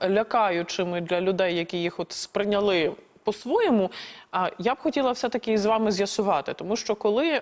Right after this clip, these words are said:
ми говоримо про, ем, те, що Росія погрожує ядерним ударом, звичайно, що у більшості, напевно, середньостатистичної людини в уявленні це оцей великий гриб і от наслідки,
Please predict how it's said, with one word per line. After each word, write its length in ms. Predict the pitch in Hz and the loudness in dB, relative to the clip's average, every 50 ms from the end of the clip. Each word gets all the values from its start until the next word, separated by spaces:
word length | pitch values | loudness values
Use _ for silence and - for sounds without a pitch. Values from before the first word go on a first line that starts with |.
| - - 185 | -4 -6 -4
ми 140 | 202 214 226 | -2 -2 0
говоримо 640 | 226 208 196 214 220 220 208 196 190 180 175 175 - | 0 0 0 2 2 2 2 0 -2 -2 -6 -8 -6
про, 480 | - 185 185 185 185 175 170 160 - - | -2 0 2 4 4 4 2 2 0 -2
ем, 220 | - 160 151 151 - - - _ _ | -4 -6 -6 -6 -10 -14 -18 _ _
те, 160 | - 196 190 | -2 -2 -2
що 180 | 190 - - 165 | -2 -2 -4 -4
Росія 380 | 165 175 - - 208 185 170 | -4 -4 -4 -2 0 0 0
погрожує 600 | 165 - 170 170 185 190 190 190 180 - 156 160 | 0 -2 -4 0 2 2 2 0 0 -2 -4 -4
ядерним 420 | 165 175 170 165 165 156 - 170 165 - | -2 -4 -4 -4 -6 -8 -8 -8 -12 -10
ударом, 420 | - 180 214 247 320 359 359 254 | -8 -2 0 2 2 2 0 -2
звичайно, 460 | 226 202 185 196 - 233 254 277 254 - | -4 -6 -8 -4 -2 -2 -2 0 -2 -4
що 300 | - - - 208 202 202 - - - - - - | -4 0 0 0 0 0 -4 -16 -18 -18 -14 -6
у 60 | 202 196 | -4 -2
більшості, 600 | 175 214 262 294 - - 240 226 - - 226 202 | 0 0 -2 -2 0 -2 -2 -2 0 -2 -2 -2
напевно, 400 | 208 196 - 220 220 214 202 208 | -2 0 0 0 0 2 0 -2
середньостатистичної 1160 | - - 208 202 202 196 196 196 - - 202 190 - 202 - - 220 214 - - - 190 190 | -2 -2 0 0 0 0 -2 -4 -4 -6 -8 -4 -4 -4 -2 0 -2 -2 -2 -2 -6 -4 -4
людини 680 | 185 190 180 190 233 302 359 359 330 285 247 220 202 | -2 -4 -2 -2 -2 -2 0 -2 -2 0 2 2 2
в 140 | 185 175 - | 0 0 -2
уявленні 640 | 196 175 214 233 277 302 285 262 240 226 214 202 185 | -2 0 2 2 2 2 2 0 2 2 0 0 -2
це 400 | - - 220 208 202 208 202 190 - - - - - | -2 0 2 2 2 2 0 -2 -6 -14 -16 -8 -8
оцей 340 | 196 - - 220 208 190 190 | -6 -2 2 2 2 2 2
великий 600 | 196 208 208 202 190 180 - 185 175 175 175 - - | 2 2 2 4 2 2 0 -2 -2 -2 -4 -8 -10
гриб 360 | 190 175 220 269 330 392 370 - - - | -4 -2 0 2 2 0 0 -2 -10 -6
і 140 | - 214 208 | -2 2 2
от 260 | 202 190 190 - - | 2 2 0 -2 -2
наслідки, 840 | 220 233 262 277 - - 240 214 - - - 220 214 208 208 202 | 0 0 0 -2 -2 -2 -2 -4 -4 -2 0 2 2 4 2 0